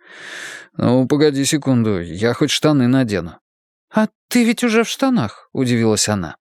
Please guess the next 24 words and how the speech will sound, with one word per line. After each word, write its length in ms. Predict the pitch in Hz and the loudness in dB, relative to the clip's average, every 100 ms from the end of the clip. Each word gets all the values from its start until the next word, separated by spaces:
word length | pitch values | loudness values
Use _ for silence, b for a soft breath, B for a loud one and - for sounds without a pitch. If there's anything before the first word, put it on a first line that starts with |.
| _ _ _ _ _ | _ _ _ _ _
Я 320 | - 92 160 | -6 0 2
ничего 460 | 190 190 - 170 170 | 2 2 0 2 2
не 140 | 147 | 2
ответил 480 | 123 - 156 170 151 | 0 0 -2 2 0
и 40 | 131 | 2
попросту 500 | 165 - 147 - 123 | -2 -2 -4 -4 -2
закрыл 360 | 120 - 139 | -2 0 -2
перед 260 | - 131 120 | 0 -2 2
её 160 | 123 | 2
носом 360 | 127 123 - 127 | 2 0 0 -2
дверь, 280 | 139 147 - _ _ - | 0 0 -2 _ _ -4
попросив 460 | - 117 117 139 | 0 0 0 -2
чуть-чуть 380 | - 113 - 113 | -2 -4 -4 -4
потерпеть. 600 | - - 104 - - - - _ _ _ _ - | -4 -2 -4 -6 -12 -14 -20 _ _ _ _ -14
И 120 | - | -12
кинулся 560 | - 202 196 185 - | 0 2 4 4 2
собирать 460 | 156 156 147 151 - | 0 2 2 2 0
по 100 | 143 | -2
всему 300 | - 139 135 | 0 2 2
дому 360 | 120 135 127 123 | 4 4 4 2
игрушки, 640 | 110 104 117 123 - - | 0 0 0 0 -4 -4
миски, 640 | 113 110 110 143 - - 104 | 0 2 4 2 -2 -6 -8
подстилку 680 | 107 - - 151 139 120 | -6 -6 0 0 0 -2
Дюка, 480 | 101 139 139 123 | 0 0 0 -2